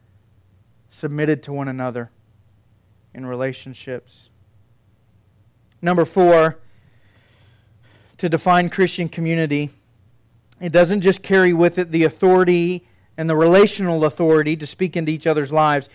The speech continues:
It also carries with it the acceptance, the universal acceptance of those who belong to God. Now, flip in your Bibles to Ephesians, please, chapter two.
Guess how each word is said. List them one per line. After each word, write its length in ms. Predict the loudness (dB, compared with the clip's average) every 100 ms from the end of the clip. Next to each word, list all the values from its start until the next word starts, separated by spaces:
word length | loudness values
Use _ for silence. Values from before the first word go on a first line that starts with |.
| _ 2
It 80 | 6
also 400 | 6 6 2 -2
carries 420 | 0 0 0 0
with 280 | 0 0 2
it 240 | 0 -2 _ _ _ -6
the 160 | 2 2
acceptance, 1080 | 2 -6 -4 2 2 0 -12 -12 -18 -20 _ _ -6
the 200 | 0 2
universal 1040 | 2 2 4 2 4 4 4 0 0 0
acceptance 840 | -2 -4 -4 -4 -6 -10 -10 -18 -20 _ _
of 160 | -6 0
those 400 | 2 2 -2 -10 _ _ -8
who 120 | -4
belong 320 | -2 -2 -4
to 100 | -8
God. 400 | -6 -6 -6 -10 _ _ -6
Now, 320 | -2 -2 -4 -10 _ _ _ _ _ _ _ _ _ _
flip 240 | -2 0
in 100 | -2
your 120 | -4
Bibles 440 | -2 0 -2 -6 -12
to 140 | -10
Ephesians, 720 | -10 -6 -6 -6 -8 -10 -14 _
please, 360 | -8 -8 -8 -6
chapter 400 | -6 -6 -8 -20
two. 420 | -8 -6 -6